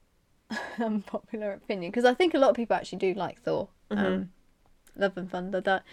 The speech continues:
Speaker 1: I, I'm not denying it. It's not a, a, a great film. I thought it was a really good film.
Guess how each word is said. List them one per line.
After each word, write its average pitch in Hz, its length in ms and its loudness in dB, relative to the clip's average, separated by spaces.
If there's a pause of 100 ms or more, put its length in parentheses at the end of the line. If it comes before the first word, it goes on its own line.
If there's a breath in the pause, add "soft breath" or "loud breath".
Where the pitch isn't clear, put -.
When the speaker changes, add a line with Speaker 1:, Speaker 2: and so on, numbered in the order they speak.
(320 loud breath)
Speaker 1:
I, - 140 2
I'm 208 180 2
not 214 160 2
denying 196 340 -2
it. 135 100 -6
It's - 140 -10
not 185 240 -4
a, 185 280 -2 (200)
a, - 460 -6
a 196 60 -4
great 190 280 4
film. 185 240 -2
I 180 60 -6
thought 180 180 -2
it 180 40 0
was 190 120 -4
a 185 240 -2
really 226 280 2
good 170 260 -2
film. 185 260 -6